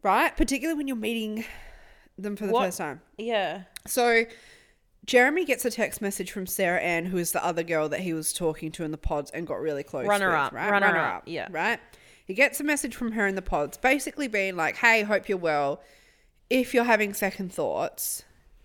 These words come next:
Speaker 1: hit
Speaker 2: Here
Speaker 1: me
Speaker 2: I
Speaker 1: up."
Speaker 2: am. Yeah.
Speaker 1: Right? He love hearts reacts to the message
Speaker 2: Mm-hmm.
Speaker 1: and leaves it on read, right? And
Speaker 2: Mm-hmm.
Speaker 1: immediately shows Laura and is like, "Look at this,"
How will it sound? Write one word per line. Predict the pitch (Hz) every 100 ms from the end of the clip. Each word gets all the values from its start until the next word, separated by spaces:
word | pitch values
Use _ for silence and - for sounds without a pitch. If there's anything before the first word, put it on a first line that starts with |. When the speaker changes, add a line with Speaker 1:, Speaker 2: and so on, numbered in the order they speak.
| _
Speaker 1:
hit | - 226
Speaker 2:
Here | 277
Speaker 1:
me | 311
Speaker 2:
I | 311
Speaker 1:
up." | 339
Speaker 2:
am. | 359 294 285 294 294
Yeah. | 262 214 220
Speaker 1:
Right? | 240 - - - _ _ _
He | 226
love | 185 202 233
hearts | 247 269 -
reacts | 226 196 175 - - - -
to | -
the | 180
message | 151 156 147 220
Speaker 2:
Mm-hmm. | 233 220 196 170 185 _ _ _ _ _ -
Speaker 1:
and | 180
leaves | 170 160 165
it | 151
on | 139
read, | 127 - - -
right? | 156 185
And | 185
Speaker 2:
Mm-hmm. | 175
Speaker 1:
immediately | 208 220 233 247 190 196
shows | - 175 170
Laura | 156 151 139 139
and | - 156
is | 156 -
like, | 117 - 180
"Look | 185 -
at | -
this," | 143 135 135 - - -